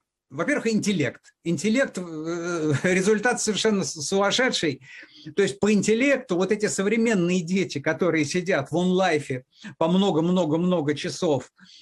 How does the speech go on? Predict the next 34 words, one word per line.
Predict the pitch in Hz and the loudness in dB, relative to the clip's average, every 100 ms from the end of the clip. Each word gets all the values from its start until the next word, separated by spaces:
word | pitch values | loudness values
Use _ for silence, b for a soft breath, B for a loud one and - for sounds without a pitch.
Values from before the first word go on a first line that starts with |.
| 143 - 139 | -20 -4 0
э, | 139 139 151 | 2 2 2
и | |
д-, | 170 147 - | 0 -2 -4
и | 208 | 0
уже | 202 190 185 | 2 2 0
больше | 165 208 214 - 147 | 2 2 2 0 -6
сидят | 170 170 156 135 | -4 -2 -2 -2
там, | 175 151 | 0 0
чем, | 143 - 170 160 151 | -2 -2 0 0 -2
э, | 143 139 139 131 127 131 131 127 120 | -2 -2 0 0 -2 -2 -4 -6 -8
спят, | - - 226 254 254 - _ _ _ _ _ | -8 -2 0 0 -4 -14 _ _ _ _ _
э, | - 123 120 120 117 - | -6 -2 0 0 -2 -4
их | - 208 220 | 0 0 2
интеллект, | 185 139 196 262 269 - | 0 2 2 2 0 -2
как | 180 139 | -4 -4
показало | 185 202 196 156 160 | -4 -2 0 2 0
исследование, | - 220 226 151 113 110 98 113 _ _ _ _ - | -2 -2 -2 -2 -4 -6 -8 -12 _ _ _ _ -6
выше | 131 123 254 262 - 131 | -2 2 2 2 2 0
в | 110 | 0
среднем, | - 196 208 143 143 107 - _ _ _ | 0 2 2 2 2 0 -6 _ _ _
чем | - 196 190 | -2 2 2
интеллект | 185 170 190 247 - | 0 0 0 0 -2
сам-, | - - 262 277 254 - | -4 0 2 2 0 -2
э, | 180 175 | -6 -6
самых | 160 - 240 269 240 - | -6 -2 0 2 0 0
отборных | 208 170 180 240 220 202 151 | 0 0 0 0 2 0 -2
детей, | 190 143 240 233 | -6 -2 0 2
которые | 196 185 202 196 | 0 0 2 2
учились | 185 147 196 226 196 | 0 -2 -2 0 0
там | - 175 | 0 -2
в | |
спецшколах, | 139 - 196 214 - - - 208 208 196 160 - | -2 -2 0 0 -2 -6 0 2 2 0 -2 -10
в | |
специнтернатах, | - 160 185 185 196 190 190 190 190 190 196 - 120 | -6 -2 -2 -2 -2 0 0 0 2 2 0 -4 -8